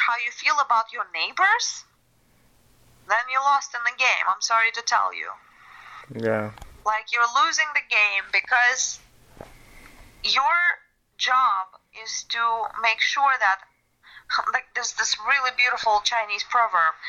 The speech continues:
Speaker 1: "However strongly the wind blows, the mountain shall not bow to it."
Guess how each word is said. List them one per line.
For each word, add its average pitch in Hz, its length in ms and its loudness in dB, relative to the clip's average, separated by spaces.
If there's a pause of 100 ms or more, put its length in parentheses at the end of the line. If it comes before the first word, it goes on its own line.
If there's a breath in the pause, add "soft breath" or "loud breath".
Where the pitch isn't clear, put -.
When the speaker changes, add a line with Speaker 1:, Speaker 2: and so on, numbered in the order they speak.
(140 loud breath)
Speaker 1:
"However 285 880 4 (520)
strongly 277 1000 2 (420)
the 208 80 2
wind 269 380 -2
blows, 262 580 2
the 214 100 0 (100)
mountain 233 440 -2
shall 202 320 2
not 202 280 0
bow 190 300 2
to 165 200 -6
it." - 240 -4